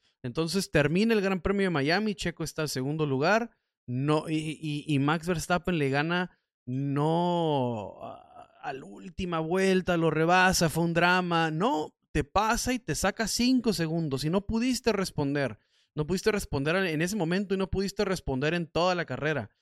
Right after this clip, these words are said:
Y para mí esa carga, esa mochila, la ha estado, se le ha estado haciendo más pesada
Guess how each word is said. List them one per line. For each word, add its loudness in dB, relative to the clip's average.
Y -10
para 2
mí 4
esa 4
carga, 2
esa -2
mochila, 0
la 2
ha 4
estado, 2
se -4
le -2
ha 2
estado 2
haciendo 2
más 0
pesada 2